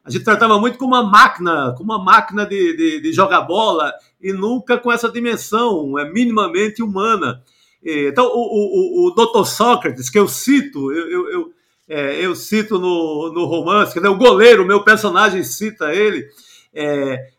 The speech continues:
é, é, é, é, ele, de, de certa forma, me ajudou muito nessa ficção, a, a, a me ajudar a perseguir essa, essa verdade da, da cabeça de um, de um maldito, de um, de um goleiro ali que perdeu a mulher,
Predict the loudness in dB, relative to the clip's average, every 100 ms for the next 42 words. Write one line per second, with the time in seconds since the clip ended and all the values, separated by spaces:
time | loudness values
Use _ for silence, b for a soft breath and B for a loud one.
0 | -8 -4 -4 -4 -4 -4 -6 -6 -8 -10
1 | -12 -12 -10 -6 -6 -2 -4 -2 -6 -6
2 | -6 -6 -2 -2 0 2 2 0 0 2
3 | 4 4 0 -2 -2 -4 -4 -6 -12 -6
4 | -4 -4 -6 -14 _ _ _ _ _ -6
5 | -2 0 2 0 0 -2 -4 -8 -14 -14
6 | -12 -10 -8 -8 -6 -4 -2 2 2 4
7 | 2 0 0 0 2 4 4 0 -4 -8
8 | -4 0 0 -2 b b b -10 -2 0
9 | 2 0 0 4 6 4 0 0 2 2
10 | 0 -2 0 0 2 4 4 2 -4 -2
11 | -2 -4 -6 b b -6 -2 2 2 2
12 | 0 0 0 -2 -4 -4 -2 -4 -6 -8
13 | -2 -2 2 2 2 2 0 -2 -2 2
14 | 2 2 2 2 2 -2 0 0 -2